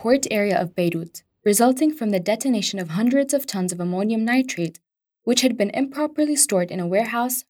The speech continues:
for several years. In just a few minutes, the blast caused destruction across the city, with the shockwave shattering windows, damaging buildings,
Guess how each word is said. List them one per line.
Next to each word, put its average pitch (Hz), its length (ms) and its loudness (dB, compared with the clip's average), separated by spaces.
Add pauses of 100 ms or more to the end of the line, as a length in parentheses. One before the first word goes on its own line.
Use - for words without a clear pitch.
for 277 120 2
several 180 420 0
years. 156 420 -8 (800)
In 240 120 6
just 254 280 4
a 330 60 6
few 320 200 2
minutes, 180 480 2 (140)
the 196 80 -8
blast 226 360 0
caused 294 260 -4
destruction 233 480 0
across 185 320 -6
the 208 100 -8
city, 180 400 -6 (260)
with 202 140 -6
the 214 60 2
shockwave 240 500 2
shattering 226 480 -2
windows, 170 480 -2 (380)
damaging 262 480 6
buildings, 190 520 0